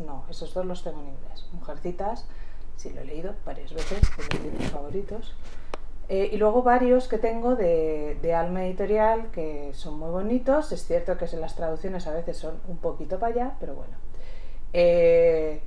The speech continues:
Sentido y sensibilidad, Crimen y castigo, eh, Cumbres borrascosas,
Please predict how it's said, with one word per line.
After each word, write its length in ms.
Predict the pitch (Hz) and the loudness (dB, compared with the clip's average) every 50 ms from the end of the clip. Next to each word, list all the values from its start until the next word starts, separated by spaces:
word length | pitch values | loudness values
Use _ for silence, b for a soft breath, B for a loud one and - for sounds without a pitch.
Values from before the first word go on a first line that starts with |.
| B B B B | B B B B
Sentido 340 | - - 180 170 - 175 160 | -2 -2 -2 -2 -2 -2 -2
y 60 | - | -2
sensibilidad, 560 | - 160 - 170 202 208 190 208 220 233 233 | -2 -2 -2 -2 -2 0 0 2 2 2 2
Crimen 280 | - 185 180 175 170 170 | 0 0 0 0 0 -2
y 40 | 170 | -2
castigo, 760 | - 170 185 - - - 226 226 220 226 233 247 262 254 - | -2 -2 -2 -2 -2 -2 -2 0 0 0 2 2 0 0 0
eh, 140 | 202 160 156 - | -2 -2 -2 -2
Cumbres 340 | - 226 233 214 180 170 - | -2 0 0 2 0 2 2
borrascosas, 920 | 208 214 202 202 190 190 - - - 233 233 226 - 233 240 269 - | 2 2 2 2 0 0 -2 0 0 0 0 2 2 2 2 2 0